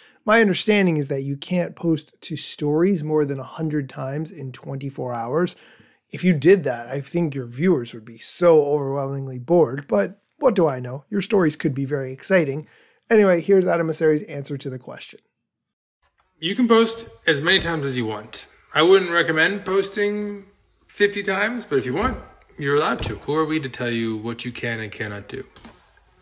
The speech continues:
Speaker 1: I think in this case, posting a lot is sort of like salt. A little bit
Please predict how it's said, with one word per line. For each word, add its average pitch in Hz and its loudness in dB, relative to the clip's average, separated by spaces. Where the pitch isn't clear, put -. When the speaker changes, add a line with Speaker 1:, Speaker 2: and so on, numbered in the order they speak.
Speaker 1:
I 311 4
think 330 2
in 202 4
this 165 2
case, 156 -2
posting 240 2
a 165 -2
lot 151 0
is 151 -4
sort 277 0
of 233 4
like 180 2
salt. - -6
A 156 -2
little 339 2
bit 180 2